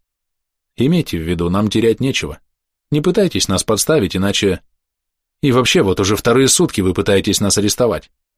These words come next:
С чего вдруг вы так легко согласились стать нашим союзником?" Констанс пожала плечами и нажала на иконку "Отправить".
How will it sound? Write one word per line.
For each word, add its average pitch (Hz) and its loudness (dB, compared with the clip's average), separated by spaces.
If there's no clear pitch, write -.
С - -4
чего 190 2
вдруг 110 0
вы 120 2
так 120 -2
легко 120 -2
согласились 113 0
стать 117 -2
нашим 131 0
союзником?" 120 -2
Констанс 90 -2
пожала 82 -2
плечами 135 -2
и 113 0
нажала 107 2
на 95 0
иконку 82 -4
"Отправить". 92 -6